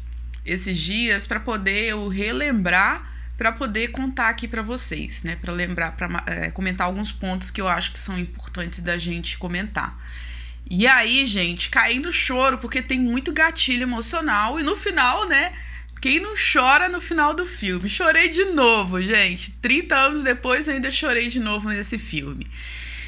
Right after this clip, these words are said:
E aí, ah,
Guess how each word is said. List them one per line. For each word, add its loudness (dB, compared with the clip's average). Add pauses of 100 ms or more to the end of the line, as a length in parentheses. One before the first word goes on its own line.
(120)
E 2
aí, 2 (1040)
ah, 6